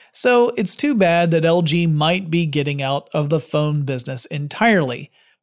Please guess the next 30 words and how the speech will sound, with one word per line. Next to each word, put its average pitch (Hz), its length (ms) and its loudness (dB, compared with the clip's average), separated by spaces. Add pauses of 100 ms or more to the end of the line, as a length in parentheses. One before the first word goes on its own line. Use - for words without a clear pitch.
(100)
Now, 175 420 2
I 160 100 -2
should 285 280 -2
stress, 127 540 -4 (360)
this 196 200 4
is 254 120 -2
something 208 360 2
that 165 340 0
might 180 480 0
happen, 139 640 -4 (100)
but 170 220 0
isn't 185 460 0
guaranteed 156 960 -2 (100)
to 143 120 -6
happen. 120 480 -10 (580)
An 180 120 0
internal 208 560 2
memo 165 560 2
in 165 320 -2
L 170 220 2
G 143 300 0
from 160 220 -2
the 151 80 -2
company's 156 560 -2
C 180 360 -4
E - 40 -6
O 143 280 -2
had 147 280 -2
acknowledged 196 540 0
that 180 220 2